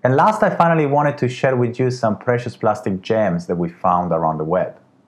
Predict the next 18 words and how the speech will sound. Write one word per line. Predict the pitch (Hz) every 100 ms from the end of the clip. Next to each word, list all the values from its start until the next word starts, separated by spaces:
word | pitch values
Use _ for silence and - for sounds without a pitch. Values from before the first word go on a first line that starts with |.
| _
First, | - 220 240
I | 170
would | 165
like | 160 170 170
to | 127
start | - 139 143 123
by | 120
a | 107
hack | - 131 131 127
that | 110
we, | 107 107 -
we've | 117 127 131
been | 139
seeing | 127 - 127 117
since | - 117 104
the | 101
very | 101 98
beginning, | 87 87 95 92 78